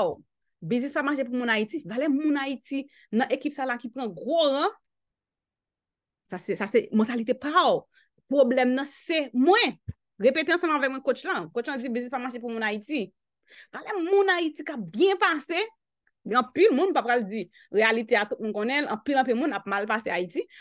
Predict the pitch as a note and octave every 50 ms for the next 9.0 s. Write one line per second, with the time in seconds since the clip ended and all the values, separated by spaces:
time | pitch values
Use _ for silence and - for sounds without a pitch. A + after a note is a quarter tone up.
0 | - - A3+ - F4+ F#4+ A4 F#4 - D#4 C4 E4 D4+ D4+ _ - - C5+ _ -
1 | B4+ B4+ C5 C5+ B4+ A4+ - F4+ F4+ A#3+ F3+ D#3+ G#3+ D4 A4 B4 A4+ A#4 A4+ G#4+
2 | - G#4 F#4+ F#4 F#4+ F4 - - A#4+ C#5 C#5+ - - - _ _ _ _ _ _
3 | _ _ _ _ _ _ _ _ _ _ _ _ - - G#3+ C#4+ E4 F#4+ G#4+ A4
4 | F#4+ F#4 D4+ G3+ C#4+ F#4 G4 G#4 G4+ F#4+ G4 F#4+ F#4 E4+ A#3+ A#3+ D4+ D4+ - D#4+
5 | C#4+ B3+ A#3+ B3 C4 C4+ A3 A#3+ G#3 A#3+ A#3 B3+ A#3 - B3+ B3 B3+ C4+ B3+ A#3+
6 | G#3+ A3+ G#3+ G#3 A3 A3 A#3 A3 A3+ - B3+ G#3+ G#3 G#3 G#3 G3+ G#3 G3 G3+ G3
7 | F#3+ - G3+ F3+ F3 E3 E3 _ _ _ _ _ _ _ _ _ _ _ _ _
8 | _ _ _ _ _ - C4+ B3+ G#3+ D#4+ C4+ D4+ D4+ D#4+ D#4 D#4 D4+ A#3+ B3+